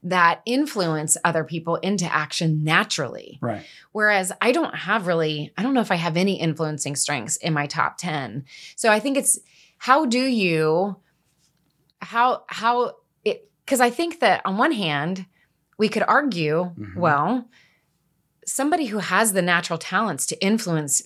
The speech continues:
Speaker 1: people into action. I mean, when you stand up on a stage or even behind a podcast mic and you speak with conviction and you
Speaker 2: Mm-hmm.
Speaker 1: speak with, you know, passion,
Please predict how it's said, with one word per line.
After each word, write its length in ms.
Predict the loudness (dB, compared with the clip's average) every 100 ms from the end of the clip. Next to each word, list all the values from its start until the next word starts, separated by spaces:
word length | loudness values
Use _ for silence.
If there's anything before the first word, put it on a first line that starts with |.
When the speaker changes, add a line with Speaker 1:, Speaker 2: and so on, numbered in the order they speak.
| -6
Speaker 1:
people 260 | -4 0
into 220 | 0 2 2
action. 460 | 2 2 -2 0
I 40 | 0
mean, 140 | 2
when 140 | 2 2
you 180 | 2
stand 300 | 2 0 0
up 120 | 0 0
on 120 | -2
a 60 |
stage 400 | -2 0 0 0
or 80 | 0
even 180 | 0 0
behind 320 | -2 -2 -2
a 60 | -4
podcast 580 | 2 2 2 -2 -4 -2
mic 320 | -2 -4 -6
and 180 | -4 -2
you 140 | 0
speak 380 | -2 -2 -4 -2
with 160 | -4
conviction 720 | -2 -4 0 0 0 -4 -4 -6
and 180 | -4
you 100 | -2
Speaker 2:
Mm-hmm. 80 | -2
Speaker 1:
speak 380 | -2 -2 -4 -2
with, 340 | 0 0 -4 _ -20 -20 -20 -18 -6
you 100 | -2
know, 80 | -2
passion, 800 | 0 4 4 4 0 0 -4